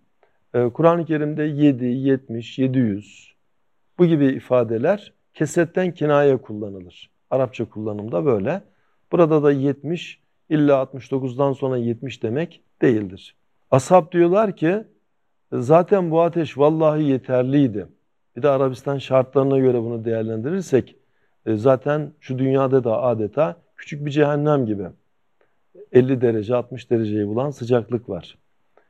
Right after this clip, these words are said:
Yani yetmiş kat fazla olmasına lüzum yok. E, bu dahi olsa yeterliydi diye sahabeler dediler.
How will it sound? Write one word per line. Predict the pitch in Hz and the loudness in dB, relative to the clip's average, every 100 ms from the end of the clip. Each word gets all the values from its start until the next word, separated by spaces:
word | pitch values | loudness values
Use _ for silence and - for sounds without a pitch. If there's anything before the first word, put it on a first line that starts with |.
| _ 135 | _ 4
Yani | 143 143 120 - | 6 4 -2 -2
yetmiş | 127 135 160 - | 0 0 -4 -8
kat | - 147 - _ _ _ _ | 2 2 2 _ _ _ _
fazla | 135 135 120 | 2 2 4
olmasına | 147 143 135 139 135 131 120 - 110 | 4 4 0 -2 -2 -2 -4 -8 -8
lüzum | 113 131 139 | -4 -4 0
yok. | 196 214 - _ _ _ _ _ - | 0 -2 -8 _ _ _ _ _ -6
E, | 127 131 143 | -2 -2 2
bu | 170 | 4
dahi | 180 143 127 | 6 4 2
olsa | 120 110 - 185 233 _ _ _ | -2 -4 -2 -2 -2 _ _ _
yeterliydi | 131 131 139 139 143 135 107 | -2 0 2 2 2 0 -2
diye | 110 165 | -8 -8
sahabeler | - 127 120 113 139 143 | -6 -4 -2 -2 0 -2
dediler. | 117 110 107 95 | -2 -4 -6 -8